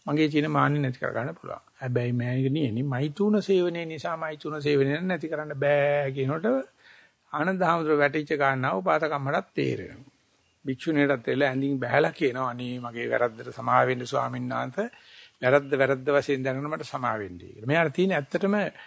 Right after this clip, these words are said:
මේ ප්‍රේමයෙන්, කාමයෙන් උද්දමනය වෙච්ච හිතක්. ඒ නිසා ආනන්ද හාමුදුරුවෝ දකින්නකොට ආසාව ඉවරයි. ආනන්ද හාමුදුරුවෝ කියනවා, "ඕකෙන් කවදා නිවන් දකින්න බෑ.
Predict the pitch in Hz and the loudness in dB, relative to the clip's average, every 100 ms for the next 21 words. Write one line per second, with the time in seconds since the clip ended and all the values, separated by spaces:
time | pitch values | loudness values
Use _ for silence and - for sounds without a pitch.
0 | - - - 151 127 - _ 139 143 185 | -20 -20 -6 -2 -2 -6 _ 4 6 6
1 | 196 202 220 320 - _ _ - - 151 | 6 4 4 2 -4 _ _ -12 -6 -2
2 | 180 208 196 220 339 - _ _ _ _ | 0 0 2 2 2 -4 _ _ _ _
3 | _ _ - 160 160 196 202 196 185 175 | _ _ -6 -6 2 4 6 4 2 2
4 | 160 131 - - - _ _ _ - 147 | 2 2 -2 -10 -16 _ _ _ -2 0
5 | 175 165 147 170 147 180 170 185 165 147 | 2 0 0 -2 -2 -4 -4 -2 -2 0
6 | 123 175 185 208 190 240 254 165 170 175 | -2 -4 -4 -4 -2 0 2 2 2 4
7 | 180 139 135 95 - _ _ _ _ _ | 2 2 0 -4 -12 _ _ _ _ _
8 | 127 127 131 131 135 131 123 120 135 117 | -4 -2 0 0 0 0 -2 -4 -6 2
9 | 127 175 175 160 143 156 139 139 131 131 | 4 4 4 -4 -2 -2 0 -2 -2 -2
10 | 127 113 110 107 104 104 107 101 - - | -2 -2 -4 -6 -2 -2 -2 -6 -10 -16